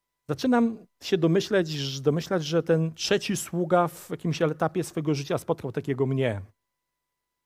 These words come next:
Spotkał takiego kogoś, kto zhejtował mu ten, y, dar, kto powiedział, że nie, nie, lepiej ty się tym nie zajmuj, weź to lepiej zakop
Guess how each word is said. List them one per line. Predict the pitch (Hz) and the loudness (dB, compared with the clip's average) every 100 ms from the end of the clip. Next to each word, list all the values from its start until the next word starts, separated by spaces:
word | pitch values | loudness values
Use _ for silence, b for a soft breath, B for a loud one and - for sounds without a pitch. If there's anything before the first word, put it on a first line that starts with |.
| _ _ _ _ _ _ _ _ | _ _ _ _ _ _ _ _
Spotkał | 180 180 180 | -8 -4 -2
takiego | 185 175 160 | 0 0 0
kogoś, | 151 170 165 - | 0 0 -2 -2
kto | - 156 143 135 - _ | 2 4 4 0 -8 _
zhejtował | - - 190 185 175 143 131 | -14 0 2 6 6 6 4
mu | 123 | 0
ten, | - 113 110 | -4 -6 -6
y, | 104 _ _ _ _ _ - 113 104 | -8 _ _ _ _ _ -16 -12 -12
dar, | 98 143 135 147 135 - _ _ _ _ _ | -2 2 4 2 -4 -14 _ _ _ _ _
kto | 190 170 160 147 143 - - 147 | -2 2 4 2 0 -8 -16 -8
powiedział, | 139 135 127 117 | -4 -2 -2 -2
że | 147 | -4
nie, | 160 147 | -2 -2
nie, | 131 127 113 | -2 -2 -2
lepiej | 120 127 | -4 -6
ty | 117 | -10
się | 107 101 | -10 -8
tym | 104 98 98 - | -8 -8 -10 -10
nie | 127 | -6
zajmuj, | 131 151 139 123 120 | 0 2 2 -2 -2
weź | 165 | -6
to | - | -6
lepiej | 101 107 | -8 -8
zakop | 107 131 123 107 | -6 -6 -6 -10